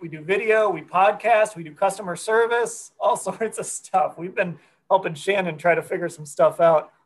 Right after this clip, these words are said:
on the customer service side of this, but we've been able to at least get him coming through these post-game shows.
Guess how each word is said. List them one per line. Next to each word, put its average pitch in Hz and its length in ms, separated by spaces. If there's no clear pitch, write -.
on 151 120
the 156 60
customer 170 440
service 156 420
side 156 220
of 143 100
this, 139 300
but 147 160
we've 147 120
been 160 120
able 156 180
to 151 80
at 156 140
least 160 200
get 156 140
him 143 200
coming 160 280
through 160 140
these 147 140
post-game 151 520
shows. 139 420